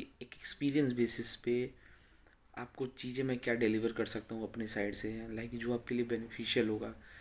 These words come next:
लाइफ के पार्ट से क्या आपके साथ शेयर कर सकता हूँ मेरी बहुत सी छोटी सी जर्नी में, वो आपको कैसे मैं शेयर कर सकता हूँ, आपको कैसे, अ, दे सकता हूँ ताकि उससे आप कहीं ना कहीं बेनिफिट उठा पाओ।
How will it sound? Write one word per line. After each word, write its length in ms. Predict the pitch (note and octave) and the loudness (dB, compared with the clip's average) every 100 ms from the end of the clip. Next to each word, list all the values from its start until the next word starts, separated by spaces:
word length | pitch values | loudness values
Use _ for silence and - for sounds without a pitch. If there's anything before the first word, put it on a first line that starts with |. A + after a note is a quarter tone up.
| - - - - A2+ | -18 -20 -20 -14 -2
लाइफ 320 | A#2+ D#3 D#3 | 4 4 2
के 120 | C#3+ | -2
पार्ट 260 | C#3 C3+ C3 | 0 0 2
से 140 | C#3 | 0
क्या 240 | - C3+ | 2 0
आपके 240 | B2 - B2+ | -2 -4 -4
साथ 120 | C3 | -2
शेयर 220 | - B2+ | 2 2
कर 160 | B2 A#2 | 2 0
सकता 280 | B2 A#2+ A#2 | 0 -2 -2
हूँ 120 | B2+ | 2
मेरी 240 | A#2+ A#2+ | 4 4
बहुत 220 | A#2+ A#2+ | 4 4
सी 100 | A#2 | 4
छोटी 280 | A#2+ - A#2+ | 4 2 4
सी 120 | A#2+ | 4
जर्नी 280 | A#2 A2 A2+ | 4 4 2
में, 220 | A2 A#2 - - - - - B2+ | -2 -4 -12 -20 -20 -20 -20 -4
वो 80 | C3+ | -2
आपको 280 | B2+ - | -2 -4
कैसे 320 | C3 A#2+ - A#2+ | -4 -2 0 0
मैं 100 | A#2+ | 2
शेयर 240 | A#2+ A#2 | 4 2
कर 260 | - A2 G#2+ | 2 0 0
सकता 320 | A#2 - A#2 | -4 -6 -4
हूँ, 220 | A#2 A#2 | -2 -2
आपको 320 | A2+ A2 A2+ | -2 -4 -8
कैसे, 260 | A#2 A2 A#2 | -8 -6 -6
अ, 60 | - - A2 G#2+ G2 - - - - | -8 -8 -6 -4 -8 -16 -20 -20 -2
दे 120 | A#2+ | 0
सकता 280 | A#2+ A2 A#2 | 0 -4 -4
हूँ 80 | A#2 | -4
ताकि 240 | A2 A#2+ | -4 -2
उससे 260 | A#2+ - A2+ | -2 0 -2
आप 120 | - | -2
कहीं 120 | A2 | -4
ना 60 | A2 | -2
कहीं 160 | A#2 | -2
बेनिफिट 300 | A#2 G#2 A2+ | -2 -4 -4
उठा 220 | A2+ G2 | -4 -4
पाओ। 260 | - - | -6 -8